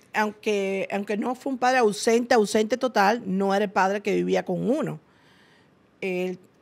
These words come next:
tuvo su familia, se divorció, volvió a divorciarse, volvió a casarse, volvió a divorciarse.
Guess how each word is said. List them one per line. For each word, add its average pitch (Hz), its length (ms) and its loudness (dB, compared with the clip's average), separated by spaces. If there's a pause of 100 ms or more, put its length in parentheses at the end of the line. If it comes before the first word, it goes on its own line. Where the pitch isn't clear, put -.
tuvo 190 240 0
su 170 120 -6
familia, 220 800 -2
se 190 100 -6
divorció, 185 400 -2
volvió 208 200 0
a 208 40 0
divorciarse, 214 460 -2
volvió 190 160 -2
a 185 40 -4
casarse, 254 280 -2
volvió 196 160 0
a 190 40 2
divorciarse. 262 680 -2